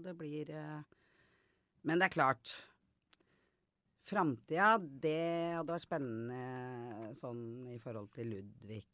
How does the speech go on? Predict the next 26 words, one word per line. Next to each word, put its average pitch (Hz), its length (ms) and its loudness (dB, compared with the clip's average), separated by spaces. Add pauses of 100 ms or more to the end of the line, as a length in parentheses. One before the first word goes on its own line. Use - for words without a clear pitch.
(180)
og, 101 760 -8
eh, 98 180 -14
liksom 113 300 -10
sånne 104 500 -8
ting, 104 380 -10
og 104 160 -10
la, 104 160 -10
la, 104 100 -12
la, 101 220 -12
hva 101 160 -12
skjer 113 160 -14
der? 143 320 -2
Og, 127 320 -6 (560)
og 110 340 -10
fortida 135 880 -6
blir 143 220 -4
liksom 110 340 -8
en 117 140 -4
sånn 104 160 -6
der, 101 160 -10
eh, 110 420 -8 (680)
masturbasjon 110 640 -6
i 107 60 -4
min 110 180 -4
egen 101 260 -10
ungdom, 107 520 -4